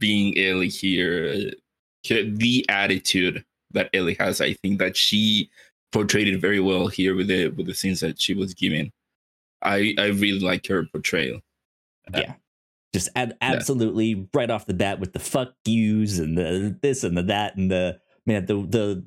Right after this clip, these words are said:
Speaker 2: moment she jumps out at the d-, d-, d-, door at Joel, <laughs> he just throws her against the
Speaker 1: <laughs> Yeah.
Speaker 2: wall.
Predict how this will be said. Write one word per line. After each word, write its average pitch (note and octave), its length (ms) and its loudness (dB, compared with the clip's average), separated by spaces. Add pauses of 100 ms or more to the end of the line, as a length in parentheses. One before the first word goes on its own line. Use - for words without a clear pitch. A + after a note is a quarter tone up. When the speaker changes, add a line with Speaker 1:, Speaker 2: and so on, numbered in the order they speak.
(120)
Speaker 2:
moment A#2 840 0
she A#2+ 180 0
jumps A2+ 460 0
out A2 160 0
at - 120 -8
the A#2 60 0
d-, A2 520 2
d-, - 20 2
d-, A2+ 220 2
door A2+ 480 0
at G#2 220 -2
Joel, A2 380 0
<laughs> - 140 -8
he - 140 0
just D#3+ 300 -2
throws C#3 400 0
her F#3 180 2
against C#3 360 0
the C3+ 100 4
Speaker 1:
<laughs> A#2+ 80 2
Yeah. A#2+ 80 2
Speaker 2:
wall. B2+ 320 2